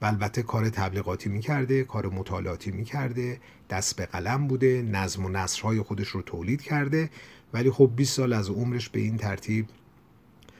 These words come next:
سپری شده، در حالت خوف و رجا بوده ایشون و سرانجام هم که گفتیم در چهارصد و هشتاد و یک،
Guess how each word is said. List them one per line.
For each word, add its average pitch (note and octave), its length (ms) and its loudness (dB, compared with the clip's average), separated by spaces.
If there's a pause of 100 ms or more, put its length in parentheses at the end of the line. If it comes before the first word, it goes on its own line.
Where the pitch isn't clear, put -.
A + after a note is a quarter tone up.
(120)
سپری A2 500 0
شده، C3 300 6
در A2 200 2
حالت F#2+ 380 -2
خوف - 320 -4
و F#2+ 60 -4
رجا F#2+ 360 0
بوده C#3 220 2
ایشون B2+ 460 0 (480)
و A2+ 400 2
سرانجام G#2 560 0
هم A2+ 120 0
که A2 120 -6
گفتیم A2 360 -2
در G2+ 160 0
چهارصد G2 440 -4
و A2 60 0
هشتاد F#2+ 360 -6
و F2 40 -6
یک، A2+ 520 -2